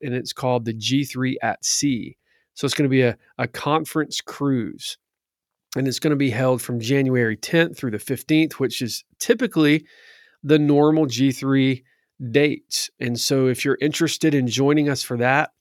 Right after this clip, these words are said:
again, you can find out more information at G three cruise dot com. Uh, again, I'm gonna be there joined with, uh,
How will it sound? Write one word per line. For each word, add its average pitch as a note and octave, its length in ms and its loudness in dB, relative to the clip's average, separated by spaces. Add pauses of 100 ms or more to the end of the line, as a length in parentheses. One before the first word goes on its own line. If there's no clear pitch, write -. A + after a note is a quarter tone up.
(280)
again, C3 320 0
you C3+ 80 -2
can B2 160 -2
find B2+ 320 -2
out C3 140 2
more B2 240 0
information A#2+ 640 -2
at A2+ 140 -6
G C3 240 0
three B2 320 -2
cruise C#3+ 560 -2
dot - 240 -4
com. C#3 420 -4 (840)
Uh, A#2 140 -4
again, C#3 340 0
I'm A#2+ 140 0
gonna B2 180 0
be B2 460 0
there B2 320 -2
joined A#2+ 460 -2
with, A2+ 320 -2
uh, A2+ 240 -6